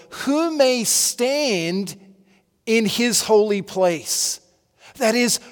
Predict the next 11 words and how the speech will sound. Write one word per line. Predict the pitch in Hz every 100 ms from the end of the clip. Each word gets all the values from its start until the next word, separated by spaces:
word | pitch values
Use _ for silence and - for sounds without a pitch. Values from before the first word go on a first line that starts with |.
| - -
who | 254 311 349
can | - 262 254
possibly | - 240 247 - 233 165 196 202 226 202
enter | 214 254 285 - 190 139 143 156 _ _ _ _
the | 180
presence | 196 - - 262 269 294 269 233
of | 240 175
this | 240 -
King | - 247
of | 233 170
Glory, | 208 214 185 170 175 175